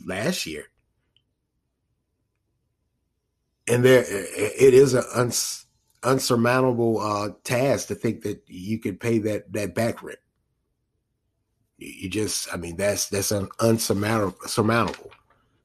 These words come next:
A lot of people aren't gonna be able to pay that back rent. So a lot of people are getting ready to be kicked out. We'll see what happens next week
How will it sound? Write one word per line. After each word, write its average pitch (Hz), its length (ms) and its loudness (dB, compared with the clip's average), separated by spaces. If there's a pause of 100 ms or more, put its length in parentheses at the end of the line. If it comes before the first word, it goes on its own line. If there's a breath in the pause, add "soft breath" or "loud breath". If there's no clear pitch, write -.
(220)
A - 40 -6
lot 92 100 -2
of 90 60 -4
people 107 240 2
aren't 110 200 4
gonna 127 140 8
be 139 120 8
able 139 100 10
to 131 60 4
pay 156 160 4
that 131 200 2
back 85 300 -4
rent. - 220 -18 (340 soft breath)
So - 160 -20
a - 40 -20
lot 80 140 -10
of 90 60 -14
people 110 240 -6
are - 20 -4
getting 117 160 0
ready 120 240 -2
to 113 60 -4
be 120 100 -2
kicked 127 300 -6
out. 123 240 -6 (880)
We'll 131 160 10
see 165 180 4
what 139 140 8
happens 127 400 4
next 123 280 2
week 139 320 -2